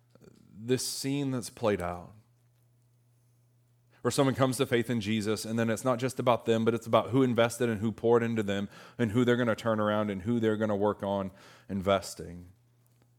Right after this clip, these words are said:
in themselves. What I wanna do in our time together this morning is just paint a little picture for you about the work that Paul did with Timothy. What we have is you read through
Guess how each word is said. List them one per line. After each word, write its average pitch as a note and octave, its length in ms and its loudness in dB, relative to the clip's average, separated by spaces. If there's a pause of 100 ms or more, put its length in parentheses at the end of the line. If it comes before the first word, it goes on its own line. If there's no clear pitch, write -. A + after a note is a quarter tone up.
in G2 440 -4
themselves. F#2 920 -4 (1400)
What B2+ 180 6
I C#3+ 40 10
wanna D3+ 200 6
do G#2+ 320 -2
in G#2 140 -4
our G#2+ 80 0
time A2 240 -4
together A2 260 2
this A2 220 -4
morning F#2+ 320 -6
is F2+ 320 -8 (200)
just F#2+ 220 -14
paint A2+ 220 -6
a - 20 -2
little A#2 160 0
picture G#2+ 380 -6
for F#2 260 -2
you F2+ 160 -6 (380)
about G#2 240 2
the A2 60 2
work A2 420 2
that - 260 0
Paul G2 580 0 (300)
did F#2 400 -4 (220)
with - 240 -8
Timothy. - 680 -8 (840)
What B2 160 6
we C3+ 100 6
have A#2+ 340 8
is A2 100 -2
you A2 120 0
read B2 200 4
through A2+ 140 -2